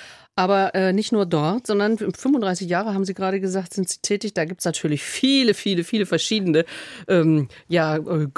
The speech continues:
Orte auch, an denen Sie sich aufgehalten haben, zum Beispiel auch beim Heavy Metal Festival in Wacken. In beiden Fällen mussten Sie ja doch ziemlich auf Ihre Ausrüstung achten, habe ich so gedacht, oder? Also einmal Eisbärengefahr, zum anderen wild gewordene <laughs> Fans.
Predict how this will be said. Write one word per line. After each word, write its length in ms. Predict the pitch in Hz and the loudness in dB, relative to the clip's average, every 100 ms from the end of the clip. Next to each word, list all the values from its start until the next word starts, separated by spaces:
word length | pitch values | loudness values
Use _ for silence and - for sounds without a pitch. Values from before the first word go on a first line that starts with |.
| - | 0
Orte 400 | 170 180 - 190 | 2 2 0 -2
auch, 320 | 156 151 147 | 0 0 -2
an 180 | - 151 | -2 0
denen 240 | 156 156 | 2 0
Sie 120 | 151 | 0
sich 240 | 151 160 - | -2 -4 -2
aufgehalten 760 | 151 - 147 143 156 - 147 | -4 -2 -4 -2 -2 -2 -2
haben, 340 | 143 147 151 147 | -2 -2 -2 0
zum 100 | 151 | 0
Beispiel 300 | 139 - 143 | -2 -2 -2
auch 240 | 107 139 | 0 -2
beim 260 | - 135 135 | -2 -2 0
Heavy 220 | 147 147 | 0 2
Metal 240 | 139 143 | 0 -2
Festival 380 | 160 143 - 147 | -6 -4 -2 0
in 180 | - 143 | 0 -2
Wacken. 260 | 143 143 196 | -2 0 2
In 140 | 160 | 2
beiden 260 | 143 147 185 | 2 2 2
Fällen 280 | - 185 190 | 2 4 4
mussten 260 | 185 - | 2 0
Sie 80 | 175 | 0
ja 80 | 165 | 0
doch 120 | 160 | 0
ziemlich 300 | - 147 151 | 0 2 2
auf 100 | 180 | 0
Ihre 160 | 202 - | 0 0
Ausrüstung 460 | 247 - - 160 | 0 -2 -2 -2
achten, 300 | 85 - - | -4 -4 -2
habe 100 | 135 | -2
ich 80 | 139 | -2
so 100 | 147 | -4
gedacht, 380 | 135 127 127 - | -4 -4 -6 -4
oder? 220 | 139 220 - - - - | -2 -2 -2 -18 -18 -6
Also 220 | 160 156 | 0 2
einmal 260 | 160 151 151 | 4 4 4
Eisbärengefahr, 800 | 143 160 - 208 214 214 - 208 | 2 0 2 0 0 -2 0 -2
zum 160 | - 165 | 0 0
anderen 280 | 160 165 | 2 2
wild 180 | 156 165 | 0 -4
gewordene 420 | 175 165 147 143 | -4 0 -2 0
<laughs> 0 | |
Fans. 720 | 139 - - 180 254 - - | -4 -2 0 0 0 -2 -2